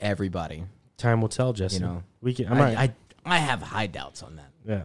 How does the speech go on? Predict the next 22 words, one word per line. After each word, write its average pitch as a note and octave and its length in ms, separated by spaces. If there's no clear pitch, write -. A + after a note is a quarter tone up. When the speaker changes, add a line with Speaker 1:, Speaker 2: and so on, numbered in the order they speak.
Speaker 2:
me G#2+ 100
too. G2 280
Speaker 1:
I A#2+ 60
have E2+ 160
high - 240
doubts C2+ 640
that G#2 140
we're F2+ 160
gonna D2 320
raise D#2+ 260
our C#2+ 220
children D2 560
to G#2 120
just E2 240
care C#2+ 200
about C#2+ 240
everybody. D#2+ 480
Speaker 2:
We'll A2 100
see. C#3 320
We A2+ 160
will A#2 120
see. A#2 320